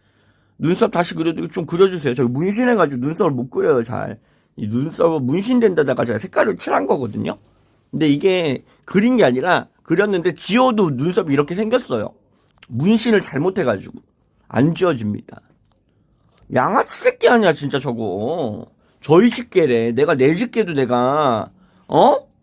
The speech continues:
칠 년 윤변화가 벌어진 거 아니면 비슷하게 생겼다고 자꾸 사진 도용이래. 하. 야, 봐봐. 그러니까 내가 칠 년 키우고 버렸다는 건 네가 어떻게 알고 있니? 채팅방에서 네가 얘기했겠지.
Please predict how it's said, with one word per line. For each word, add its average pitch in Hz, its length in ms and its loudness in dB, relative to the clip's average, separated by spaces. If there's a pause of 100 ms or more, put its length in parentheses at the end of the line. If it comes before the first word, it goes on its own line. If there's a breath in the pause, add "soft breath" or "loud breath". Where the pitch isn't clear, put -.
(600)
칠 247 240 0
년 226 160 4
윤변화가 190 420 4
벌어진 180 320 0
거 185 60 2
아니면 175 180 0
비슷하게 196 380 -4
생겼다고 208 440 0
자꾸 156 220 -8
사진 208 300 -4
도용이래. 151 400 0
하. 151 340 2 (580 soft breath)
야, 170 260 4 (100)
봐봐. 190 220 2
그러니까 147 160 -2
내가 156 200 2
칠 269 240 -10
년 302 160 -2
키우고 269 240 -4
버렸다는 196 380 0
건 233 100 0
네가 147 160 -2
어떻게 160 300 0
알고 147 220 0
있니? 143 360 -4 (220 soft breath)
채팅방에서 240 560 2
네가 151 180 0
얘기했겠지. 139 800 0